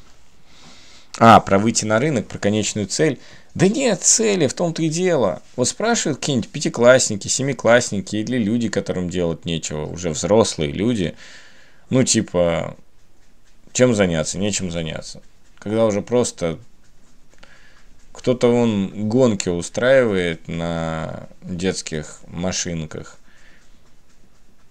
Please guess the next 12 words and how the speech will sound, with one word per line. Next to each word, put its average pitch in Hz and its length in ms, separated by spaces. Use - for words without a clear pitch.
И 101 80
нормально. 80 640
Или 82 180
он 80 320
в - 60
фурсиюты 82 800
переодевается. 80 880
А - 100
тут 160 200
вот 147 200
такое, 104 480
да, 87 440